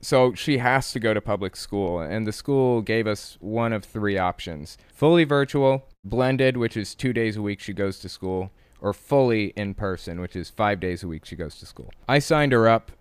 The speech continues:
for full virtual by mistake. I meant to do blended, so I signed her up for blended again. Um, I haven't heard a word back from the school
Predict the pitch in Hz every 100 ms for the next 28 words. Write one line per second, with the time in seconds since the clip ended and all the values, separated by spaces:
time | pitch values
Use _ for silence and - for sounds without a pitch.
0 | _ - 113 101 92 - 139 135 110 113
1 | 107 107 98 87 101 92 87 - 98 95
2 | - 95 104 101 98 90 82 90 87 90
3 | 90 - 90 87 - 98 95 90 - 82
4 | 87 90 92 92 85 - _ - - 95
5 | 90 92 95 101 _ - - 98 98 92
6 | 90 90 - 110 120 135 120 123 117 98
7 | 92 92 110 104 98 98 - 104 95 -
8 | - 98 98 104